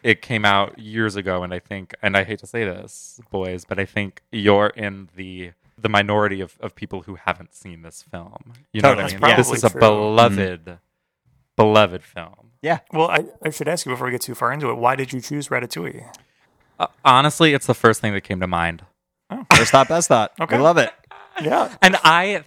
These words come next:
Speaker 1: feel like, now this is what, my third time?
Speaker 2: I don't know.
Speaker 1: Aquamarine,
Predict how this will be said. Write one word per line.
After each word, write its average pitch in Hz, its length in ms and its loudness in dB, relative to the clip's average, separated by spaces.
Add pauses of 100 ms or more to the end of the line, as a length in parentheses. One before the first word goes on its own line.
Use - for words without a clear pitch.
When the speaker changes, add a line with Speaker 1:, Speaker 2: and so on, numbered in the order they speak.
(140)
Speaker 1:
feel 160 180 2
like, 151 200 0 (140)
now 135 180 2
this 147 220 -4
is 165 180 -14 (200)
what, 101 420 -4 (220)
my 107 560 -4 (680)
third 123 220 -6
time? 190 280 -14 (580)
Speaker 2:
I 135 40 -20
don't 156 100 -20
know. 185 120 -16 (100)
Speaker 1:
Aquamarine, 113 800 -6